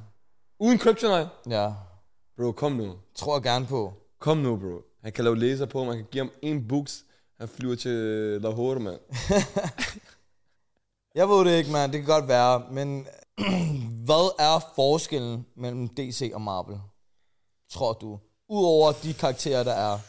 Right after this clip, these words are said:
Speaker 1: Forskellen? Godt spørgsmål, bro. Det er jo bare to forskellige universer. Ikke?
Speaker 2: Mm.
Speaker 1: Øh,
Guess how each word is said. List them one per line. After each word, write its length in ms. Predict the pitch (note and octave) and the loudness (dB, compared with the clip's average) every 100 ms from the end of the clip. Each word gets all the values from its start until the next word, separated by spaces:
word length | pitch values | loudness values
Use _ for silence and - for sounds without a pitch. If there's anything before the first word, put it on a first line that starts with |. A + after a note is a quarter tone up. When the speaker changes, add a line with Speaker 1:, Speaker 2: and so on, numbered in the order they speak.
| - _ _ _ _ _ _ - _ _ _ _ _ _ _ _ _ _ _ _ - | -20 _ _ _ _ _ _ -20 _ _ _ _ _ _ _ _ _ _ _ _ -12
Speaker 1:
Forskellen? 800 | G#2 B2+ C3 - A2+ G2+ F#2 F2+ _ _ _ _ | -8 -6 -6 -8 -8 -8 -12 -18 _ _ _ _
Godt 180 | - G2 | -16 -16
spørgsmål, 540 | - - F#2+ F#2+ G#2 F#2+ | -16 -16 -16 -14 -16 -16
bro. 60 | |
Det 920 | F#2+ G2+ _ _ _ _ _ _ _ - | -18 -20 _ _ _ _ _ _ _ -16
er 40 | |
jo 40 | |
bare 200 | G#2+ C3 D3 | -6 -4 -4
to 220 | - F3+ | -4 -6
forskellige 420 | E3+ E3 E3 E3 E3 | -6 -6 -4 -4 -6
universer. 720 | D3+ A#2 G#2+ G#2+ C#3 D3 A#2 A2+ _ _ _ _ _ - _ _ | -8 -6 -4 -2 -4 -6 -10 -14 _ _ _ _ _ -20 _ _
Ikke? 220 | B2 F3 A3 _ _ | -8 -6 -8 _ _
Speaker 2:
Mm. 360 | B2 C3 C3 B2 B2+ _ _ _ _ _ - | -8 -6 -6 -8 -12 _ _ _ _ _ -8
Speaker 1:
Øh, 580 | A#2+ A2+ A2 G#2+ G#2 G2 | -4 -2 -2 -2 -4 -8